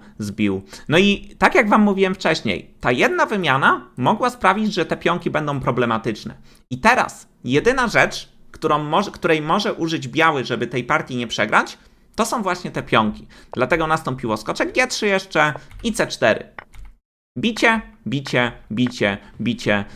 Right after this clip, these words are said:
No dosłownie białe mają jedną lekką figurę. A czarne mają wieżę i skoczka.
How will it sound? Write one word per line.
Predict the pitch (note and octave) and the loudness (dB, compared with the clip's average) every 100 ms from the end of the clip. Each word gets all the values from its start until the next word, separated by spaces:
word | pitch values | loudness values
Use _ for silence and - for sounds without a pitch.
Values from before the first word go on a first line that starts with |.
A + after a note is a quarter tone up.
| - | -4
No | B2+ | 0
dosłownie | A#2+ C#3 F#3 F3+ F3+ F3 | 0 0 4 4 2 0
białe | E3 G3 G3+ | 2 4 2
mają | F#3+ E3+ C#3 | 2 0 0
jedną | C#3 G3 G3+ F3+ F3+ | 2 2 2 0 0
lekką | D3+ D#3+ - C#3+ | 2 0 -2 -6
figurę. | C3+ B2+ C3 A2+ - - - _ - - | -4 -2 2 2 0 -8 -20 _ -18 0
A | B2 | 0
czarne | B2+ F3+ G3 F3 | 4 2 2 0
mają | D#3+ D3+ C3+ | 0 -2 0
wieżę | B2+ A2 - - _ _ | 0 0 -6 -16 _ _
i | C3 | -8
skoczka. | - A#2 - - | 2 0 0 -12